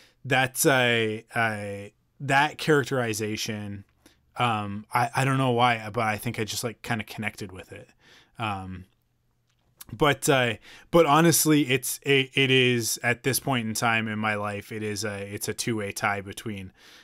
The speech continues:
uh, Michelangelo and Donatello. But I do tend to lean more into the Mikey stuff now, um, as an adult because, uh, A, because the, the two K twelve Michelangelo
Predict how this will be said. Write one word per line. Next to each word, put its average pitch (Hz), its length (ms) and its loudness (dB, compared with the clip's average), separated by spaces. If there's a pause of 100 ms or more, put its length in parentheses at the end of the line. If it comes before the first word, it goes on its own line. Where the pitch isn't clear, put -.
(140)
uh, 101 420 -6
Michelangelo 104 640 -4
and 95 120 -12
Donatello. 92 640 -14 (300)
But 147 120 2
I 139 120 4
do 143 280 -2
tend 143 320 -2
to 139 100 -2
lean 117 500 -4
more 113 500 -2
into 110 220 -4
the 101 100 -8
Mikey 101 420 -10
stuff - 380 -6
now, 95 580 -10 (520)
um, 101 320 -8
as 113 200 0
an 120 80 -2
adult 107 500 -4
because, 101 840 -6 (600)
uh, 101 460 -8 (160)
A, 160 320 6 (180)
because 127 800 0 (100)
the, 110 600 -2 (160)
the 123 120 -2
two 117 180 -2
K 117 160 -2
twelve 107 640 -4
Michelangelo 104 1000 -8